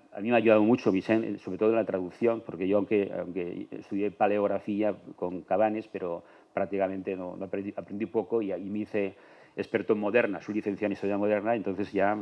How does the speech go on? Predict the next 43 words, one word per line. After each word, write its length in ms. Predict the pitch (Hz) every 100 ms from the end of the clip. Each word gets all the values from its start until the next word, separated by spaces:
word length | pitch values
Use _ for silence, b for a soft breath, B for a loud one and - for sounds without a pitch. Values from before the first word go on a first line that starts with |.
| 92
pues, 200 | 98 - - 82 87
la, 120 | 90
me 120 | 101 95
tocaba, 500 | 92 95 95 90 - B B B -
me 80 | 90
tocaba 380 | 92 90 90
mal 280 | 87 87 87
el, 260 | 87 87 -
lo 80 | 85
que 80 |
era 100 | 95
el 100 | 92
latín, 520 | 92 87 110 104 104 -
lo 120 | 92
que 80 | 95
era 160 | 95
la 160 | 92 90
paleografía, 640 | 92 90 92 - 113 110 B B B B
y 60 | 101
me 80 | 98
ayudó, 240 | 104 104 - -
eh, 340 | - 107 110
encuentra, 520 | 117 113 110 127 127 120
él 120 | 120
encontró 600 | 131 127 117 101 120 123
en 120 | 104
el, 100 | 95
el 260 | 92 92 92
archivo 260 | 87 117
del 100 | 113
patri-, 180 | 110 98
de, 400 | 110 104 101 98
de, 480 | 98 101 95 92 90 90
del 120 | 110 101
patriarca, 480 | 98 107 117 120
encontró 500 | 123 104 98 90 117 B B -
las 160 | 98
ordenanzas 540 | 107 101 117 - 123 117
medievales, 480 | 104 95 131 85 - - _ _ _ _ _ _ _ _ _ _ _ _
las 140 | - -
publicó 340 | 95 98 92
en 100 | 104
Anals. 360 | 98 104 85